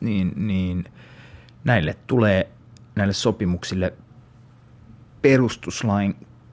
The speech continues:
kaltainen vaikutus. Niistä tulee säädöksiä, joita on vaikeampi muuttaa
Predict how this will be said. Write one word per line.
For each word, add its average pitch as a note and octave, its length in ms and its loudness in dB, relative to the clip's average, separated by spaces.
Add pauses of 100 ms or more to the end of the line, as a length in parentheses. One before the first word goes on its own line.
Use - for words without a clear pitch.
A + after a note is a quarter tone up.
kaltainen E2+ 720 2
vaikutus. - 760 -4
Niistä A2+ 240 -8
tulee A2+ 140 -4
säädöksiä, A#2+ 560 0
joita A#2 260 -4
on C#3 120 -6
vaikeampi B2 560 -6 (300)
muuttaa - 540 -4